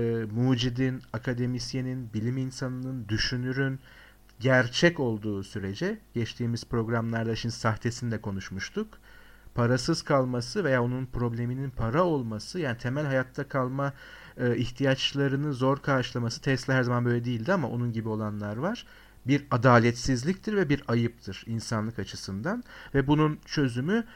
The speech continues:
farklı mecralara, farklı tartışmalara bağlıdır. Konumuz asla o değil. Ama bu şu değil, Edison zengin oldu, o yüzden kötü fabrikatör falan değil. Veya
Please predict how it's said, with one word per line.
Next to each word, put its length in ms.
farklı 440
mecralara, 680
farklı 320
tartışmalara 720
bağlıdır. 580
Konumuz 380
asla 400
o 240
değil. 280
Ama 360
bu 240
şu 300
değil, 360
Edison 440
zengin 460
oldu, 420
o 120
yüzden 320
kötü 280
fabrikatör 640
falan 500
değil. 320
Veya 380